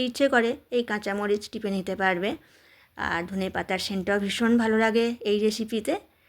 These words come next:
তা দেখুন আমি খুলে এবার দেখিয়ে দিচ্ছি আমার এই যে তরকারি। তা বন্ধুরা, আপনারা না একবার হলেও এই রেসিপিটা বানাবেন। আমি আপনাদেরকে সার্ভ করে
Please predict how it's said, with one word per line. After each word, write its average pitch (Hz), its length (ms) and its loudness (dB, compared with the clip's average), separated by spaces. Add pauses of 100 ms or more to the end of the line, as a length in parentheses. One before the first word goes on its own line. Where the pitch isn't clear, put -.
(220)
তা 226 80 -6
দেখুন 240 360 0 (200)
আমি 185 240 -6
খুলে 190 400 -8
এবার 180 220 -2 (420)
দেখিয়ে 185 400 -6
দিচ্ছি 185 360 -4 (440)
আমার 180 320 -4 (560)
এই 180 220 -6
যে 180 140 -4 (340)
তরকারি। 208 460 -4 (600)
তা 185 100 -8 (260)
বন্ধুরা, 247 400 4
আপনারা 208 360 0
না 254 160 2 (500)
একবার 175 360 -4
হলেও 202 240 -2 (440)
এই 254 180 0
রেসিপিটা 220 520 -2 (220)
বানাবেন। 175 480 -2 (720)
আমি 214 220 2
আপনাদেরকে 233 480 2
সার্ভ 208 400 0
করে 190 180 -2